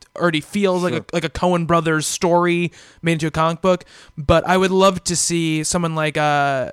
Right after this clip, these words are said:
Speaker 1: Nicholas, uh, Winding Refn, the guy who made Drive, kinda tackle, like, the,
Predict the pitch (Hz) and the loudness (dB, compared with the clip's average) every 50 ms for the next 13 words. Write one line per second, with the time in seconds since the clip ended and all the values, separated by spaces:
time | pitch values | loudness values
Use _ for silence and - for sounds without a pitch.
0 | - _ 151 160 165 - 165 160 156 143 - - - - - - 156 151 147 151 | -10 _ -6 -4 -2 -2 -2 -2 0 0 -2 -2 -2 -2 -2 -2 0 0 0 0
1 | 165 165 160 160 156 151 160 165 - 170 156 147 151 147 147 147 143 143 139 147 | 0 0 -2 -2 0 0 2 2 2 0 -2 -2 0 0 0 -2 -4 -6 -4 0
2 | 160 160 156 156 151 151 147 135 127 - - - _ _ _ _ _ _ - 165 | 2 4 4 4 2 0 -2 -6 -10 -14 -18 -20 _ _ _ _ _ _ -4 -4
3 | 156 - - 160 151 147 - 156 151 151 147 147 147 143 147 151 151 147 147 | -4 -2 -2 -2 -2 -2 -2 -2 -2 -2 -2 -2 -4 -4 -4 -2 -2 -2 -2